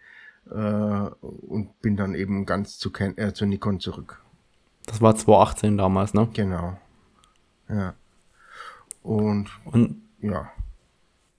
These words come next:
Speaker 2: seitdem fotografierst du ja sowohl spiegellos, als auch mit Spiegelreflex, als auch spiegellos Leica, oder?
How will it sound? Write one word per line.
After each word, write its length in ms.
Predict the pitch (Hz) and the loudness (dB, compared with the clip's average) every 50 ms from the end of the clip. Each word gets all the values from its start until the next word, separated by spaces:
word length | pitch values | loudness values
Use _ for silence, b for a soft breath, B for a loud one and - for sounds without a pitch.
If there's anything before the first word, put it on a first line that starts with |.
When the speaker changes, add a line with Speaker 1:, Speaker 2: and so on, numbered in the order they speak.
| _ _ _ _ _ _ - - _ _ _ _ _ _ _ _ _ _ _ _ _ _ | _ _ _ _ _ _ -20 -20 _ _ _ _ _ _ _ _ _ _ _ _ _ _
Speaker 2:
seitdem 520 | - - 110 110 110 107 107 113 110 120 117 | -6 0 4 6 6 6 6 4 4 4 2
fotografierst 520 | - - 120 120 113 - - 120 117 - | 2 2 2 2 2 4 4 2 4 6
du 60 | 120 | 6
ja 140 | 113 110 107 | 8 8 8
sowohl 360 | 107 110 107 104 113 117 117 | 8 6 4 6 6 6 6
spiegellos, 800 | 117 - - - 127 127 147 156 147 147 151 165 156 - - - | 4 2 -4 -4 -2 0 0 2 0 2 2 0 0 -2 -6 -4
als 240 | - - 104 127 135 | 2 4 4 4 6
auch 160 | 127 110 107 | 4 4 6
mit 260 | 107 110 113 107 - | 6 6 6 4 0
Spiegelreflex, 920 | - - - 156 151 151 143 139 139 139 - - 135 143 143 - - - - _ | -2 -2 0 2 4 4 4 4 2 0 0 0 0 0 0 -2 -8 -14 -8 _
als 280 | - 104 107 117 113 - | 4 6 6 6 4 2
auch 280 | - 107 107 110 110 | 4 4 4 4 4
spiegellos 680 | - - - 120 117 117 120 117 113 113 110 110 - - | 0 -2 -2 0 2 4 4 4 4 4 2 0 -4 -4
Leica, 440 | 104 104 98 101 107 110 113 - - | 0 2 4 4 4 4 2 0 0
oder? 400 | - - 110 113 123 123 - | 0 0 0 0 0 0 -2